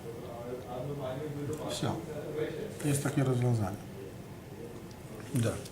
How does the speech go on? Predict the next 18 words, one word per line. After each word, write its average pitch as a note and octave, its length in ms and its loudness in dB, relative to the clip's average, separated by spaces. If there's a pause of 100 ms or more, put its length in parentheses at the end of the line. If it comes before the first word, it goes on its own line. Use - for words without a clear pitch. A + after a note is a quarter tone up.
(1900)
No A3 80 8
dobrze. - 540 2 (1500)
Rozumiem, E3+ 260 6
że D#3 140 6
nie D3+ 60 6
mamy C#3 200 8
żadnych, B2+ 400 4 (1500)
żadnych A#2+ 460 6 (1120)
uwag B2 320 8
do C#3+ 160 4
tego. - 320 8 (1200)
Bo C3 120 -2
jak B2+ 140 -4
na C3+ 100 2
razie C3 260 0
jest B2+ 180 2
dość B2 180 0
banalnie. A2+ 520 4